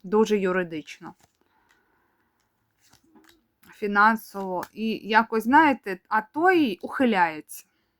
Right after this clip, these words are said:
Той давить, той ухиляється. Ну, відлюдник, десятка мечів, Зеленський ухиляється. Ці обмеження його душать, да, до речі. Сильно і фінансові обмеження.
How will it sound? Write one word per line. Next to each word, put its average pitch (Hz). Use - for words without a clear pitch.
Той 247
давить, 262
той 262
ухиляється. 202
Ну, 220
відлюдник, 220
десятка 208
мечів, 254
Зеленський 220
ухиляється. 208
Ці 269
обмеження 247
його 202
душать, 208
да, -
до 180
речі. -
Сильно 220
і 190
фінансові 190
обмеження. 165